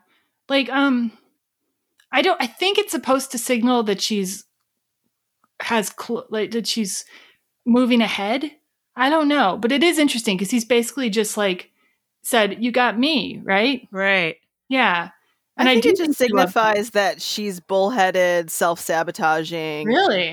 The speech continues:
Speaker 3: And
Speaker 1: Okay.
Speaker 3: yeah, that's what I think it
Speaker 2: Okay,
Speaker 3: signals that.
Speaker 2: okay.
Speaker 3: Have you,
Speaker 1: Yeah.
Speaker 3: have you ever,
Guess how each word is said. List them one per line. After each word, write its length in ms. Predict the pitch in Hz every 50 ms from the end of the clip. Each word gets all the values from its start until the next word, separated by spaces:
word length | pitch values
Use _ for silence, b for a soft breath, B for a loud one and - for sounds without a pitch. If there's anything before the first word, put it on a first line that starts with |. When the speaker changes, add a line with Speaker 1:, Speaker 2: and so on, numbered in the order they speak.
| 185
Speaker 3:
And 160 | - 190 185 214
Speaker 1:
Okay. 140 | 226 262 - - 214 190
Speaker 3:
yeah, 140 | 247 233
that's 180 | 202 226 233 -
what 100 | 175 165
I 120 | 185 220
think 180 | 320 415 427 403
it 40 | 381
Speaker 2:
Okay, 80 | 381
Speaker 3:
signals 260 | 381 381 403 294 320 -
that. 200 | - - 339 -
Speaker 2:
okay. 340 | - 359 349 339 339 349 370
Speaker 3:
Have 140 | 214 214 220
you, 140 | 247 269 262
Speaker 1:
Yeah. 200 | 226 247 311 349 330 240 208
Speaker 3:
have 180 | 220 240 220 247
you 220 | 269 285 285 285 285
ever, 420 | 277 247 262 269 262 262 247 202